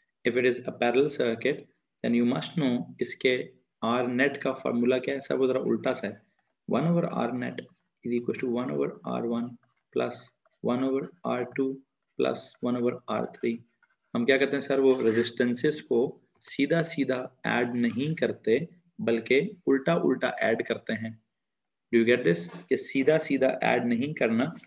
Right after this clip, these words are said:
बल्कि उल्टा उल्टा ऐड करना है। ठीक है, जैसे पहले कि मैं आगे जाऊं,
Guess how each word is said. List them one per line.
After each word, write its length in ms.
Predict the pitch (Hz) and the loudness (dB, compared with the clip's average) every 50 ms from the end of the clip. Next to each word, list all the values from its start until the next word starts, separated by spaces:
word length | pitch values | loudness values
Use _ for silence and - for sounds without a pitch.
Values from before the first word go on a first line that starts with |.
| _ _ _ - | _ _ _ -2
बल्कि 500 | - 120 117 113 - 151 175 - - - - - | 0 0 0 2 2 2 2 0 -4 -4 0 2
उल्टा 280 | 131 127 127 - 175 | 2 2 2 2 0
उल्टा 500 | 180 - - 139 127 - 131 127 127 - - 113 | 0 0 0 -2 0 2 2 0 0 0 0 0
ऐड 240 | 110 117 117 117 - | 2 2 0 0 0
करना 300 | 120 113 117 117 113 110 | 0 0 0 0 -2 -2
है। 300 | 110 110 113 113 110 - _ _ _ _ _ _ _ _ _ _ _ _ _ _ _ _ _ _ _ _ _ _ _ _ _ _ _ _ _ _ - - - - - - | -2 -4 -6 -8 -10 -16 _ _ _ _ _ _ _ _ _ _ _ _ _ _ _ _ _ _ _ _ _ _ _ _ _ _ _ _ _ _ -18 -16 -16 -16 -4 0
ठीक 140 | - 123 127 | 2 2 2
है, 240 | 156 175 - - - - _ _ _ _ _ _ _ _ _ _ _ _ _ - - - 117 | 2 -2 -6 -12 -20 -20 _ _ _ _ _ _ _ _ _ _ _ _ _ -12 -8 -2 0
जैसे 240 | 127 123 - 147 | 0 2 2 2
पहले 240 | 127 - 139 147 151 | 2 2 4 2 2
कि 100 | 151 156 | 2 0
मैं 140 | 143 135 123 | -2 -2 0
आगे 140 | 120 123 127 | 2 2 2
जाऊं, 340 | 120 113 110 123 - - | 4 2 0 -2 -4 -8